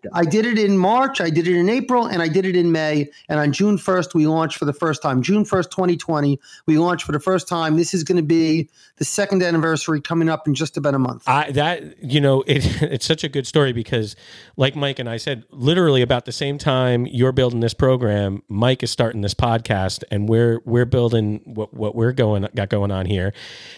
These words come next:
Speaker 2: And we were asking ourselves, uh, particularly me, you know, I have s-, some experience in,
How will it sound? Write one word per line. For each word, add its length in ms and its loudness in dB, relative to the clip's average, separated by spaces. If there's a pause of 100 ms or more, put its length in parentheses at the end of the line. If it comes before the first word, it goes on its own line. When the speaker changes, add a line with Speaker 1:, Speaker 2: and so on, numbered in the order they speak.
(140)
Speaker 2:
And 260 0
we 200 2
were 180 2
asking 460 -4
ourselves, 640 -2
uh, 100 -4 (120)
particularly 680 0
me, 480 -2
you 100 -2
know, 60 0
I 100 2
have 120 0
s-, 180 -10 (120)
some 200 0
experience 420 0
in, 180 -2